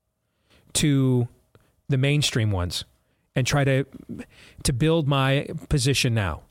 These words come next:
I don't, I think I m-, mentioned this before. I've ne-, I never, when we worked together here since two thousand fifteen, I never met Steven Crowder, never had a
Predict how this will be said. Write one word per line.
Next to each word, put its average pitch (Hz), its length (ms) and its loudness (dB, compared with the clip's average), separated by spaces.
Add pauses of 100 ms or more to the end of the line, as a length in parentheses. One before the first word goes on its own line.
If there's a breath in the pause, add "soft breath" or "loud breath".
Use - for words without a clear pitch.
(1040 loud breath)
I 156 80 2
don't, - 240 0
I 147 60 0
think 262 240 0
I 139 80 4
m-, 127 220 2
mentioned 135 280 2
this 117 120 2
before. 101 420 0
I've 120 80 2
ne-, 143 140 2
I 156 100 2
never, 170 320 0
when 147 280 0
we 160 140 2
worked 175 220 0
together 101 380 0
here 98 320 0
since - 260 -2
two - 140 0
thousand 113 260 0
fifteen, 127 400 -2
I 151 80 0
never 120 240 0
met 110 180 0
Steven 87 300 -4
Crowder, 80 380 -4
never 101 240 -2
had 107 120 0
a 95 160 -2